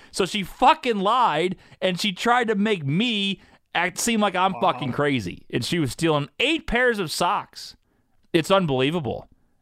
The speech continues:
Speaker 1: Like, I, I caught her red-handed. She's stealing my shit. It's unbelievable.
Speaker 2: I feel a divorce brewing already.
Speaker 1: It, it, it, Nick, I'm telling you, I was, like, mouth wide open to the floor. I go, "Laura,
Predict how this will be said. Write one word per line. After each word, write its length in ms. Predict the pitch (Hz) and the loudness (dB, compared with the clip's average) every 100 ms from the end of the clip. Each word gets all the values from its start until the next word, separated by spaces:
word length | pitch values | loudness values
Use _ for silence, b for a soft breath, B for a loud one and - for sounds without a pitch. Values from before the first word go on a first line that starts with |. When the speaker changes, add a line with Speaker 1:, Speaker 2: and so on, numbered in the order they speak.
| _ - | _ -4
Speaker 1:
Like, 180 | 117 | -4
I, 220 | - 123 117 | -4 -4 -4
I 40 | |
caught 280 | - 160 165 | 0 2 4
her 80 | 143 | 4
red-handed. 640 | 151 131 135 143 107 95 b b | 4 2 0 0 -2 -4 b b
She's 280 | - 185 151 | -2 -2 -2
stealing 500 | - 180 180 185 170 | -4 0 2 2 0
my 140 | 151 | -4
shit. 340 | 131 - 170 - - - - - - | -4 -4 -4 -6 -16 -16 -16 -16 -6
It's 180 | 127 151 | -2 0
unbelievable. 720 | 156 127 135 175 120 - - - | 0 0 0 -2 -4 -10 -14 -4
Speaker 2:
I 100 | 165 | -2
feel 220 | 190 180 | 4 4
a 40 | 139 | 2
divorce 320 | 123 123 123 | 0 -4 -4
brewing 300 | - 127 131 | -4 -4 -2
already. 340 | 127 131 131 - _ _ - | -2 -2 -4 -8 _ _ -2
Speaker 1:
It, 180 | 180 196 | 0 2
it, 160 | 185 - B B B B - | 0 -2 B B B B 2
it, 200 | 180 214 - _ _ _ | 4 4 -2 _ _ _
Nick, 300 | 170 170 185 - | -2 0 -2 -2
I'm 200 | 147 165 | 0 0
telling 320 | 147 147 143 | 0 2 2
you, 120 | 107 | -2
I 160 | 104 135 | 2 2
was, 180 | 175 151 | 2 2
like, 260 | 165 127 - b b | 0 0 -6 b b
mouth 500 | - 117 147 190 - - | -4 0 2 0 -2 -10
wide 360 | 110 120 160 151 | -2 0 2 2
open 320 | 139 131 135 | 0 0 -2
to 100 | 123 | -2
the 100 | 127 | -4
floor. 520 | - 110 123 113 104 117 | -4 -2 0 2 0 -2
I 60 | |
go, 120 | 113 | -2
"Laura, 400 | 104 135 196 123 | 0 2 2 0